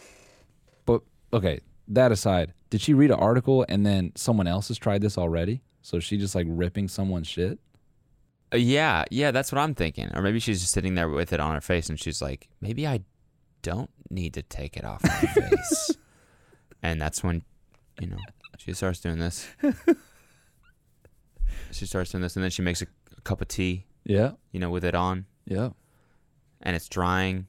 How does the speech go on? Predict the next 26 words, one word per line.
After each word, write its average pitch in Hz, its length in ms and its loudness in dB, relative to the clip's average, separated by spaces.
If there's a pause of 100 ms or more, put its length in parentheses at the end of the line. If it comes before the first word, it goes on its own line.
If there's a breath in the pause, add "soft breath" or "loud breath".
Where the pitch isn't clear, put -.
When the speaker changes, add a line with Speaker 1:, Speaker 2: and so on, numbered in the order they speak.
(140)
Speaker 1:
Mm-hmm. 98 300 -2 (540)
Speaker 2:
just 95 160 -4
like 90 100 -2
a 87 40 -6
face 98 280 -2
mask 92 320 -2
does. 92 420 -2 (220)
Speaker 1:
Mm-hmm. 101 280 0 (180)
Speaker 2:
And 92 100 2
then 92 80 2
she 92 140 -2
washes 85 440 0
her 82 80 -2
face, - 560 -4 (960)
and 92 100 -6
she's 95 140 -4
got 92 160 2
that, 87 120 2
like, 80 200 -2
post-sex - 1080 -4
glow 82 380 -2
or 78 100 -6
something 71 240 -4
like 78 160 -8
that. 71 260 -4
Speaker 1:
Yeah. 92 300 2